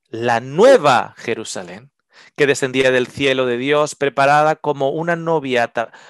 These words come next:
ata-, ati-, a-, a-, ataviada para su esposo". Que sepan que a día de hoy las bodas, las bodas por tema económico, hacemos la boda a las seis de la tarde porque así, así damos una, un tentempié, una cena,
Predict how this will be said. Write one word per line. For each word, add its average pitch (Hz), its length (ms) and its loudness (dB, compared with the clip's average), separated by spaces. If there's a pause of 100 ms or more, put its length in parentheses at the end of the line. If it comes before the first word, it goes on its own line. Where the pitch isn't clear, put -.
(140)
ata-, 127 280 -4
ati-, - 320 -6
a-, 127 220 -4 (160)
a-, - 240 -6
ataviada 131 640 -4 (320)
para 120 260 -2
su - 120 -14
esposo". - 560 -16
Que 123 100 -12
sepan 143 380 -8
que 120 360 -6 (2250)
a 123 100 -2
día 156 180 0
de 131 140 0
hoy 131 240 2
las 113 180 -2
bodas, 139 540 -2 (420)
las 117 220 -6
bodas 143 360 -4 (140)
por 120 380 -4
tema 135 240 -2
económico, 143 760 -8 (1000)
hacemos 135 360 -8
la 127 80 -2
boda 131 180 0
a - 20 2
las 120 100 -2
seis 151 140 -2
de 135 60 -4
la 120 140 0
tarde 143 240 -2
porque 120 220 -10
así, 135 480 -8
así 127 240 -10
damos 139 360 -8
una, 127 300 -12
un 135 260 -16
tentempié, 123 540 -8
una 127 180 -8
cena, 127 360 -10